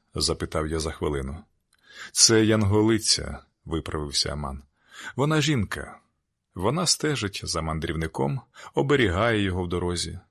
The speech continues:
стежить і вирішує, допомогти йому чи перешкодити.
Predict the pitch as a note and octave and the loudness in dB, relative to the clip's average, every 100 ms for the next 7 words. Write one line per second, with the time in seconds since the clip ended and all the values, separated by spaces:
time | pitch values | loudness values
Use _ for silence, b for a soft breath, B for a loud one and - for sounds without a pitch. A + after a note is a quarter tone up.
0 | _ - - D#3+ E3+ E3+ - D#2 D2+ D2 | _ -6 2 2 2 -2 -4 -4 -4 -4
1 | - D2 D2 - B B B A#2+ E3 F3 | -6 -6 -8 -10 B B B 0 2 2
2 | - A#3 C3 E2+ - B - G2+ G#2+ E2 | 2 0 2 0 -2 B -4 0 0 0
3 | - A#2+ A#2+ G#2+ A2 | -2 -2 -2 -2 -4